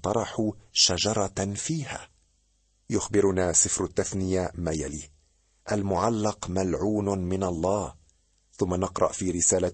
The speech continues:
غلاطيا في العهد الجديد: "ملعون كل من علق على خشبة." ويسوع المسيح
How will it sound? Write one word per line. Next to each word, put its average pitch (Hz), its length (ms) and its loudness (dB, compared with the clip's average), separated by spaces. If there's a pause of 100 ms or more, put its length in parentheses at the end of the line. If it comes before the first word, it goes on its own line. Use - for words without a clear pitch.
غلاطيا 90 560 2
في - 100 -4
العهد 92 320 -2
الجديد: 92 560 0 (380)
"ملعون 123 760 2 (320)
كل 160 440 4
من 98 340 0
علق 92 520 0
على 85 360 0
خشبة." - 540 -4 (720)
ويسوع 85 540 -2
المسيح 82 640 -2